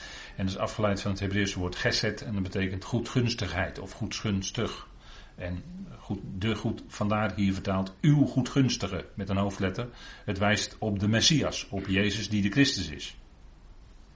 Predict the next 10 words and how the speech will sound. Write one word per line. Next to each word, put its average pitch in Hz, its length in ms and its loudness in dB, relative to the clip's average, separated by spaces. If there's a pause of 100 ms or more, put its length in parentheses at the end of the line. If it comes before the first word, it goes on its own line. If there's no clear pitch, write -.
(1080)
De 90 200 -4
ziel 139 560 6
zou, 104 480 -2 (540)
eh, 98 260 -4
de - 60 -6
goedgunstige 107 720 2
zou 90 240 -2
geen 85 200 -4
verderf 90 340 -4
zien. 143 360 -4